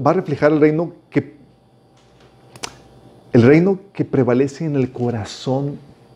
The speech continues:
del líder. Eso es muy fuerte, porque si en tu corazón hay tinieblas, vas a manifestar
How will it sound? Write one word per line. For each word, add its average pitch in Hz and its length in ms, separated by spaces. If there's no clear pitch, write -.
del 117 160
líder. 117 420
Eso - 180
es 175 60
muy 190 180
fuerte, 185 400
porque 160 160
si 151 80
en 160 100
tu 156 100
corazón 190 640
hay 175 160
tinieblas, 143 640
vas 113 640
a 190 40
manifestar 160 1040